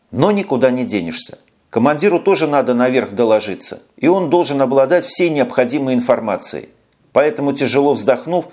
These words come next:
я поплёлся за Гусевым к машине. Генерал-майор, уже сидя в машине, окинул меня взглядом и ехидно спросил, указывая на автомат и разгрузку. «Что, так и поедешь?» «Так ведь тебе срочно приспичило, прям сию секунду.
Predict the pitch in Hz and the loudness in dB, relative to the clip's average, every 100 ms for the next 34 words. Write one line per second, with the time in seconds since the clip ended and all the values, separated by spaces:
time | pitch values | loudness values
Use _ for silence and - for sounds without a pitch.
0 | _ - - - - 160 135 - 104 101 | _ -2 0 0 0 0 0 -2 0 0
1 | 113 - 107 95 - 104 - 95 80 73 | 0 -2 -2 -2 -4 -4 -2 -6 -8 -14
2 | _ _ _ _ _ _ _ _ _ - | _ _ _ _ _ _ _ _ _ 0
3 | 113 160 190 208 196 196 208 - 135 131 | 2 4 4 2 2 2 2 2 -2 -2
4 | 151 190 170 147 160 156 196 143 - - | 0 0 0 2 0 0 -2 -2 0 -2
5 | 120 202 190 170 160 151 139 175 196 180 | -2 -2 0 0 0 0 0 2 2 0
6 | 160 - 139 185 165 170 - 170 170 - | -2 -2 0 0 0 -2 0 0 0 -2
7 | 123 - - 120 139 123 117 113 117 110 | -2 -2 -6 0 2 2 0 0 0 0
8 | 117 120 147 139 123 120 104 92 - - | -2 0 0 2 0 0 -4 -8 -8 -16
9 | - _ _ _ _ _ _ - - - | -20 _ _ _ _ _ _ -4 0 2
10 | 120 95 82 _ - _ 131 110 120 123 | 2 2 -4 _ -20 _ 0 0 -2 0
11 | 110 113 156 170 110 - _ _ _ _ | 2 2 2 2 0 -4 _ _ _ _
12 | _ _ _ _ - 202 190 185 - 185 | _ _ _ _ -2 0 0 0 0 2
13 | 185 - 190 - 165 180 180 - 151 120 | 2 2 2 2 0 2 0 2 0 0
14 | 123 117 - 147 120 196 151 - 190 147 | 2 2 2 0 0 0 2 2 0 0
15 | 101 85 82 | -2 -4 -10